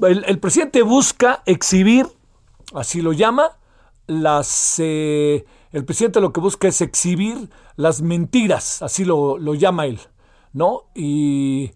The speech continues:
estas mentiras, pues lo que se trata es de que salgan a la luz, que todo mundo, pues, las conozca, así de fácil,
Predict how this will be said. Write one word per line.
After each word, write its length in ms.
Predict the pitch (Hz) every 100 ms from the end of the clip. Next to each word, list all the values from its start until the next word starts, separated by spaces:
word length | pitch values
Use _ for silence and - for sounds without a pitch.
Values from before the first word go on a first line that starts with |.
| _ _ -
estas 400 | 175 - 190 160
mentiras, 840 | 185 180 254 220 170 - - - _ _ _ _
pues 240 | - 131 143
lo 140 | 127
que 80 | -
se 160 | -
trata 300 | 131 180 180
es 160 | 202 139
de 260 | 147 190 -
que 360 | 147 175 254 - _ _ _ _ _ _ _ _
salgan 520 | - - 165 143 147 165
a 60 |
la 100 | 202
luz, 380 | 247 311 - - _ _ _ -
que 140 | 131
todo 320 | 107 156 160
mundo, 920 | 160 160 160 151 147 143 139 139 139 - - _ _ _ _
pues, 160 | - 113
las 160 | 117
conozca, 440 | - 196 247 - - - _ _ -
así 240 | 104 127
de 80 | 147
fácil, 320 | 208 214 -